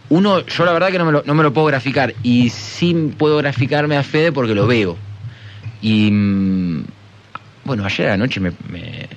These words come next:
se comunicó conmigo por un afiliado que le había escrito a él, y lo hizo con el mismo tono que hace siempre las cosas. Es una persona que ya es intendente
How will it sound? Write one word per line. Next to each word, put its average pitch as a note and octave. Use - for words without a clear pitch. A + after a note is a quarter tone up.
se -
comunicó F2+
conmigo G#2
por F#2
un F#2
afiliado A2+
que G2+
le F2+
había G2+
escrito G#2
a F#2+
él, C3
y G2
lo F#2
hizo B2+
con G#2
el G2
mismo A#2+
tono B2+
que G2
hace G2+
siempre G#2+
las F#2+
cosas. C#3
Es -
una F#2+
persona F#2+
que F2+
ya A2+
es A2+
intendente A#2